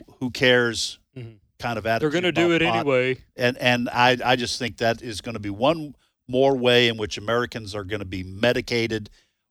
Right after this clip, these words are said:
Speaker 1: or, you know, high or drunk or whatever,
Speaker 2: Mm-hmm.
Speaker 1: which is only masking the deep unhappiness that exists in America. Um, but congratulations to Arkansas
Speaker 2: Yeah.
Speaker 1: for holding the line. I
Speaker 2: Yeah.
Speaker 1: hope more states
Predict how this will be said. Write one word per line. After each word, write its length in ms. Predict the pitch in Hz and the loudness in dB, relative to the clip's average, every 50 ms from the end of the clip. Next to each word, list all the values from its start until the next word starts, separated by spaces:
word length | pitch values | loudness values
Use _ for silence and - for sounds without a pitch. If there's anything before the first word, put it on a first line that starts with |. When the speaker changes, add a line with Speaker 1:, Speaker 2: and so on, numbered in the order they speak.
| _ | _
Speaker 1:
or, 680 | - 110 110 110 107 104 101 101 101 98 98 95 92 - - _ | -2 0 2 4 4 4 4 4 2 2 0 -2 -6 -8 -12 _
you 100 | 104 95 | -12 -10
know, 80 | 90 | -10
high 300 | 90 101 127 139 139 135 | -6 -2 2 4 4 6
or 100 | 127 113 | 4 4
drunk 380 | 107 92 113 123 127 127 113 - | 0 -2 -2 -2 -2 -2 -2 -6
or 60 | 107 | -4
whatever, 500 | 104 107 110 117 120 117 120 120 117 113 _ _ _ _ | -2 0 2 4 2 2 2 -2 -4 -4 _ _ _ _
Speaker 2:
Mm-hmm. 180 | 123 120 120 117 _ _ _ _ _ _ | -16 -16 -16 -18 _ _ _ _ _ _
Speaker 1:
which 260 | - 120 117 110 - | -4 -2 -2 -2 -2
is 140 | 123 117 113 | -4 -2 2
only 280 | 123 131 139 135 131 123 | 4 4 4 4 2 0
masking 920 | 120 117 117 117 120 123 120 - - - 131 110 107 107 104 - - - | 2 2 4 4 4 2 2 -2 -4 -8 -8 -8 -8 -12 -12 -12 -14 -10
the 80 | - 104 | -10 -10
deep 460 | 90 87 87 - 123 123 127 120 - - | -10 -10 -4 0 2 2 2 0 -4 -4
unhappiness 800 | 123 120 113 107 113 113 113 110 - 110 98 98 101 95 - - | -2 -2 0 0 2 2 2 0 -2 -8 -8 -6 -8 -8 -10 -12
that 120 | - 98 92 | -12 -12 -12
exists 540 | 92 87 82 85 101 110 107 - - - 107 | -12 -12 -10 -8 -8 -8 -8 -8 -10 -10 -10
in 80 | 101 | -10
America. 580 | 98 95 95 98 92 90 87 80 - 90 87 - _ _ _ _ _ _ _ _ _ _ _ _ _ - | -8 -6 -6 -4 -4 -4 -6 -6 -8 -10 -10 -10 _ _ _ _ _ _ _ _ _ _ _ _ _ -10
Um, 420 | 87 90 90 90 90 85 85 85 - | -8 -6 -6 -6 -6 -8 -12 -8 -4
but 240 | 113 110 - - _ _ _ | -4 -4 -4 -8 _ _ _
congratulations 960 | - - 120 110 123 139 175 196 - - 135 143 160 165 - - 127 113 - | -14 -12 -2 4 6 6 6 6 4 2 2 4 4 4 2 0 -4 -8 -10
to 80 | - - | -8 -6
Arkansas 400 | 98 120 131 147 - 127 - 87 | -2 -2 -2 -2 0 -2 -2 0
Speaker 2:
Yeah. 260 | 190 226 247 240 - - - - - - _ _ | 0 0 0 -2 -4 -8 -14 -18 -20 -20 _ _
Speaker 1:
for 120 | 120 117 | -4 0
holding 400 | 101 127 135 131 123 123 123 117 | 2 2 2 4 2 2 0 2
the 80 | 110 110 | 2 4
line. 340 | 117 123 131 120 110 110 | 4 4 4 4 2 2
I 60 | 107 107 | 0 -2
Speaker 2:
Yeah. 60 | - | -2
Speaker 1:
hope 200 | 123 127 117 - | -2 -4 -4 -4
more 140 | 120 117 110 | -4 -4 -4
states 500 | - - - 123 113 107 92 - - | -4 -6 -4 -4 -4 -4 -6 -10 -12